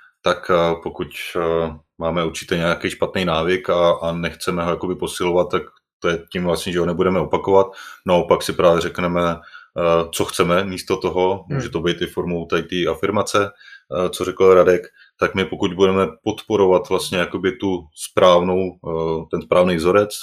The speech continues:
Speaker 1: to správné chování, eh, ty naší mysli a tak dále, tak, eh, no, ty, ten návyk, který nebudeme podporovat, tak on bude slábnout, až se jakoby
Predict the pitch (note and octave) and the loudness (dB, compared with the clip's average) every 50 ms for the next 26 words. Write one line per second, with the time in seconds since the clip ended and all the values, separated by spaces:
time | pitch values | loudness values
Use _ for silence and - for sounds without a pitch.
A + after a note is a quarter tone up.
0 | - _ _ - _ _ - - - - - - F2+ F2 F2 F2+ F2+ - - F#2 | -16 _ _ -20 _ _ -16 -16 -14 -6 2 4 4 4 4 2 -2 -2 0 2
1 | E2+ F2+ F2+ F#2 F#2+ F#2+ F#2+ F#2 F#2 - _ _ _ _ _ _ - - E2 E2+ | 4 4 4 4 2 -2 -6 -8 -10 -12 _ _ _ _ _ _ -12 -6 -2 0
2 | F2 E2+ E2+ E2 E2 D#2+ - - F#2+ F2 E2+ D#2 - - G2 F2+ F2 E2+ E2 - | 2 2 2 2 2 -2 -6 -8 -4 -4 -4 -2 -2 -4 -4 -4 -4 -4 -4 0
3 | G2+ F#2+ F2+ F2 - F#2+ F2 F2 F2 F2 F2 F2 - F#2 F2 - F#2 F2+ F2+ F2+ | 2 2 2 2 0 0 2 4 4 4 4 4 2 -2 -2 0 0 2 2 2
4 | F2+ F2 F2 - _ _ _ _ _ - F#2 F2+ F2 - E2 _ _ - - G2 | 2 0 -2 -6 _ _ _ _ _ -6 -4 -4 -4 -4 -8 _ _ -2 -2 -2
5 | D#2+ - _ _ _ _ _ _ _ _ _ _ _ - G#2 G2 F#2 F#2+ F#2 G2 | -2 -4 _ _ _ _ _ _ _ _ _ _ _ 2 2 4 4 4 2 2
6 | G#2 - - G2+ F#2+ F2+ E2 E2 E2 D#2 D#2 - - D#2+ E2 E2 E2 F#2 G2+ G#2+ | 0 0 2 2 2 2 2 0 -4 -8 -10 -12 -12 -8 -6 -4 0 0 2 2
7 | A2 A2 - A2 - - - G2+ G2+ G2 G2 - - F#2+ G2+ G2 F#2+ F#2 F2+ G#2 | 2 0 -4 -6 -6 -4 0 2 2 2 2 2 0 -2 -2 -2 -4 0 2 2
8 | G2+ - - - F2+ E2 E2+ E2 F#2 G2+ G#2+ B2 - - - - - - F#2+ F2+ | 2 2 2 2 4 4 4 2 2 0 -2 -2 -4 -6 -6 -6 -4 -2 -2 -2
9 | E2+ - F#2 F#2 F#2 F2+ | -2 -2 -4 -4 -4 -4